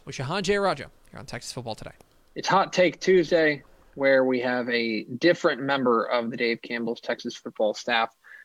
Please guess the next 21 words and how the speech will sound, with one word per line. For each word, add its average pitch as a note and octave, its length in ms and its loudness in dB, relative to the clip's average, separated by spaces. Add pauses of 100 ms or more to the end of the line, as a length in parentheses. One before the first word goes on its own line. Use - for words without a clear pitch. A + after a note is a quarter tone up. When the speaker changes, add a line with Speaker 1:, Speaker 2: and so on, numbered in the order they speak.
(120)
Speaker 2:
come C#3+ 240 2
on C3 260 6
and A2 200 -2
give B2 160 4
us A#2 160 0
their G#2+ 120 -2
hottest B2+ 480 0
take B2+ 380 4 (340)
each - 220 -4
week. A2+ 380 -4 (340)
Uh, A2+ 120 -10
and G#2+ 100 -8
we've A#2+ 160 -6
got, A#2 420 0
uh, A#2 180 -2
a A#2+ 60 -2
hot C3+ 400 2
take - 460 0
from A#2 260 -2
our G#2+ 160 0
college B2 560 2